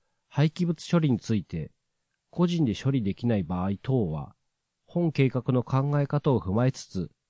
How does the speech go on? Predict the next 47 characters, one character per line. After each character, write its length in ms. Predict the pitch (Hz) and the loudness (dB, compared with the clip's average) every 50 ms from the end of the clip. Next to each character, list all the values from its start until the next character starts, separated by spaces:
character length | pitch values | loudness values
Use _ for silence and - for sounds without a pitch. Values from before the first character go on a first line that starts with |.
| _ _ _ _ _ _ _ _ _ | _ _ _ _ _ _ _ _ _
個 140 | - - 117 | -6 -2 0
別 240 | 143 160 - - - | 0 0 0 -2 -2
対 280 | - 165 170 165 160 | -2 0 2 2 2
応 140 | 131 101 95 | 2 2 0
の 140 | 90 90 - | -2 -4 -4
実 260 | - 98 98 - - | -4 -6 -8 -8 -10
施 80 | - _ | -6 _
等 160 | - 156 151 | 2 2 2
に 80 | 131 117 | 2 0
つ 160 | - - 113 | -2 -2 -4
い 80 | 110 | -2
て 160 | - - 151 - | -2 -4 -6 -4
検 260 | - 120 113 113 - | -2 -4 -4 -2 -2
討 220 | - 120 113 110 | -2 -2 -2 -2
し 40 | - | -2
て 100 | - 107 | -2 -2
い 80 | 104 - | -2 -2
き 120 | - - | -2 -4
ま 120 | 101 98 | -4 -4
す。 260 | 95 - - - - _ _ _ _ _ _ _ _ _ _ _ _ _ _ _ _ _ _ _ _ _ _ _ _ | -6 -8 -14 -20 -20 _ _ _ _ _ _ _ _ _ _ _ _ _ _ _ _ _ _ _ _ _ _ _ _
以 80 | 160 165 | 0 2
上 200 | 156 156 120 104 | 4 4 2 2
で 140 | 85 85 80 | -2 -6 -8
す。 260 | - - - - _ _ _ _ _ _ _ _ _ _ _ _ _ _ _ _ _ _ _ _ _ _ _ _ _ _ _ _ _ | -10 -14 -18 -20 _ _ _ _ _ _ _ _ _ _ _ _ _ _ _ _ _ _ _ _ _ _ _ _ _ _ _ _ _
杉 320 | - - 127 127 143 170 | -10 -6 -4 -2 0 0
並 220 | 185 185 185 175 - | 2 2 0 0 -2
区 260 | - 113 101 92 - _ _ _ | -2 -4 -4 -4 -8 _ _ _
災 320 | - - - - 151 175 | -20 -10 -4 -2 -2 0
害 180 | 170 185 180 170 | 2 2 2 2
廃 240 | 143 120 156 156 156 | 2 2 2 0 0
棄 180 | - 175 170 | 0 -2 0
物 240 | 160 147 - - - | 0 -2 -4 -6 -6
処 100 | - 120 | -4 -2
理 100 | 127 147 | -2 -2
計 240 | - - 165 165 165 | 0 0 2 2 2
画 320 | - 165 160 - - 156 | 0 -2 -4 0 0 0
案 80 | 135 104 | 2 2
の 80 | 95 90 | 0 -4
策 320 | - - 190 - - - | -6 -8 -8 -8 -6 -2
定 160 | - 135 127 | 0 0 0
に 80 | 127 - | 0 0
つ 120 | - - | 0 0
い 80 | 143 131 | 0 0
て 120 | - 98 | -2 -4
の 120 | 92 92 82 | -6 -6 -6
全 300 | - - 104 104 104 101 | -4 -4 -2 -2 -2 -2
文、 300 | 95 98 95 90 - | -2 -2 -4 -4 -8